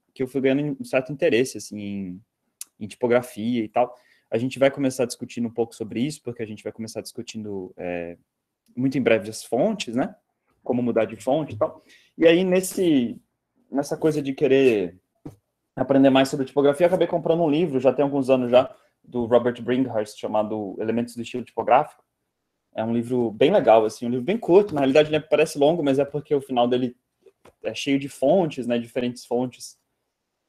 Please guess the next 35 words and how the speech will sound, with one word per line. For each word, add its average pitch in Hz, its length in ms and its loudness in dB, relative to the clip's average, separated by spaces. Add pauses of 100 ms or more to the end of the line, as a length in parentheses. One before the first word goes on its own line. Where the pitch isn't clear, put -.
(180)
é, 98 600 -4
e, 107 340 -10
e 101 40 -12
tem - 140 -6
um 123 40 -2
glossário 117 640 2
e 104 40 -10
tal, 120 120 -2
enfim. 135 240 -8 (240)
E - 80 -18
depois 175 280 -4
eu 196 80 0
mando 131 260 0
um, 107 220 -10
um 101 80 -14
P 104 120 -6
D 101 80 -4 (100)
F, 117 120 -8
alguma 101 180 -12
coisa 104 180 -16
assim 104 200 -18
desse 98 160 -16
livro, 143 220 -6 (480)
mas 170 120 2
recomendo 160 360 -2
comprar 139 320 0
também, 123 180 -6
é 123 40 -4
um 123 40 -2
livro 127 160 -4
muito 143 160 -6
bem 147 100 -2
tipografado, 123 540 -4
muito 127 180 -10
bonito. 120 360 -6